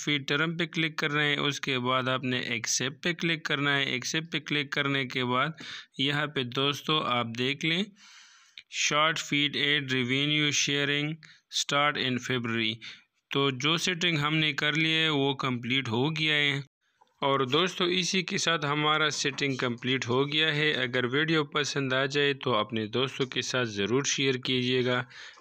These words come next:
लाइक और सब्सक्राइब करना ना भूलिएगा। और दोस्तों अगर वीडियो में कहीं पे आपको मुश्किल हो तो बेशक आप कमेंट्स में पूछ सकते हैं। और इसके अलावा अगर YouTube की सेटिंग में कहीं पे भी आपको कोई मसला हो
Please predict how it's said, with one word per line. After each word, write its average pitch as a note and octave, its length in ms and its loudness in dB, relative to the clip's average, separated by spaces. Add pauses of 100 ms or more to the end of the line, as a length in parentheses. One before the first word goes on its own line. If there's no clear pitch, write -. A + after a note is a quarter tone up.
लाइक C3 380 2
और C3 120 2
सब्सक्राइब B2 520 0
करना A#2 280 0
ना G#2 200 0
भूलिएगा। C3 720 0 (600)
और C3+ 260 2
दोस्तों E3+ 460 0
अगर C#3+ 220 0
वीडियो D#3+ 320 0
में D3+ 180 0
कहीं C#3+ 300 -2
पे C#3+ 140 -2
आपको C#3 320 0
मुश्किल C#3 460 -2
हो C3+ 140 2
तो C3 160 -2
बेशक C3 480 -2
आप B2+ 200 0
कमेंट्स B2 400 0
में G#2+ 120 -2
पूछ C3 280 -4
सकते D3 340 -4
हैं। C3 260 0
और A#2+ 220 2
इसके C3+ 460 -2
अलावा C3 340 2
अगर A#2 340 -2
YouTube A#2 640 -2
की C3+ 100 -2
सेटिंग C#3+ 480 -2
में C3 160 -2
कहीं E3 300 -2
पे D#3+ 140 -2
भी B2+ 160 -2
आपको C3 280 -2
कोई B2+ 220 -4
मसला B2+ 400 -2
हो C3 300 0